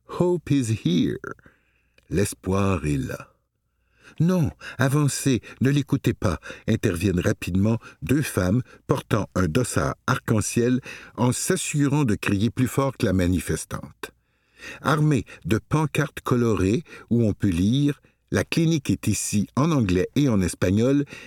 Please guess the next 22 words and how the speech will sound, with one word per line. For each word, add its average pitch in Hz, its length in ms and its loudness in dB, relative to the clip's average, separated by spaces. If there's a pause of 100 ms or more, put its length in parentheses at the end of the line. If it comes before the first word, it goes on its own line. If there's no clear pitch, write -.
(160)
elles 143 200 2
gesticulent 151 640 0
vigoureusement 143 840 2
pour 85 220 -2
guider 123 320 0
la 95 100 2
voiture. « 73 760 -4 (800)
S'il - 380 -2
vous 85 120 0
plaît, 85 360 -4 (320)
ayez 143 300 2 (120)
pitié 143 440 0
pour 104 200 0
votre 104 320 0
fils - 320 -4
ou 92 60 0
votre 95 260 0
fille, 85 440 0 (260)
venez 156 340 2
chercher - 400 0
de 110 160 0
l'aide », 104 420 0